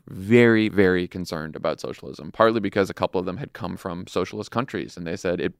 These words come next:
it was a, it was horrible in this country. And you try to explain to them the democratic socialism, they don't care about all that. <laughs> They just, socialism is a word that carries quite a connotation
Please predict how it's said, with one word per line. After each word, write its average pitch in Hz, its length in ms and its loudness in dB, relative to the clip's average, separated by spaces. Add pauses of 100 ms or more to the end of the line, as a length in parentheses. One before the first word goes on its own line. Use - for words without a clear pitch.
(160)
it - 120 -8
was 95 160 -4
a, 98 160 0 (240)
it - 60 -8
was 101 140 2
horrible 135 440 6
in 85 80 -2
this 85 140 -6
country. 87 320 -6
And 87 100 -6
you 82 60 -8
try 101 160 2
to 95 80 0
explain 139 320 0
to 135 80 0
them 107 160 0
the 92 60 -4
democratic 107 440 0
socialism, 107 460 -4 (220)
they - 80 -6
don't 139 100 -2
care 98 140 0
about 95 120 2
all 78 100 0
that. 73 200 -12 (320)
<laughs> - 300 -20
They 110 100 2
just, 107 240 2 (160)
socialism 123 580 2
is 92 140 -4
a 95 100 4
word 92 460 0
that - 240 -10
carries 92 580 -2 (300)
quite 117 460 2
a 104 40 -4
connotation 90 800 -6